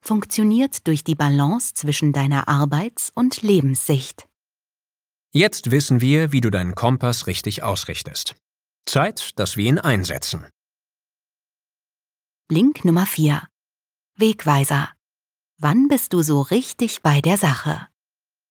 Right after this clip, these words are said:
Speaker 2: Jetzt, da du dir über deine Erwartungen an dein zukünftiges Leben im Klaren bist, machst du dich mit frisch geeichtem Kompass auf den Weg. Achte nun auf die folgenden zwei Wegweiser: Engagement und Energie.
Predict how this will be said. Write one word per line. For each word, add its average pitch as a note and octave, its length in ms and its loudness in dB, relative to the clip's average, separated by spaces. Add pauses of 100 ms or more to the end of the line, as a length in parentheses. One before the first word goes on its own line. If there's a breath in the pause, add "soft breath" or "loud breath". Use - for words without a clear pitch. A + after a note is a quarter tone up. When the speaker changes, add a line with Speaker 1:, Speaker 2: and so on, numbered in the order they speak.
(1000)
Speaker 2:
Jetzt, - 540 -2
da D3+ 140 4
du C#3 100 4
dir C3+ 180 2
über G#2 180 0
deine F#2+ 180 0
Erwartungen B2+ 640 0
an F#2+ 120 -6
dein - 160 -4
zukünftiges G#2+ 720 -4
Leben A2 280 0
im F2 140 -6
Klaren A#2+ 380 0
bist, A#2+ 260 -4 (320 soft breath)
machst F3+ 240 0
du F3 60 0
dich D#3 180 -2
mit B2+ 140 0
frisch - 360 -2
geeichtem G2+ 540 -2
Kompass A2+ 520 -2
auf - 160 -12
den C#3 180 2
Weg. - 360 -10 (640)
Achte E3 240 0
nun G3 320 4
auf - 160 -4
die B2+ 100 0
folgenden C#3+ 560 2
zwei A2 380 -2
Wegweiser: - 640 -6 (560)
Engagement B2 720 2 (140)
und C#3+ 260 0
Energie. C3 480 0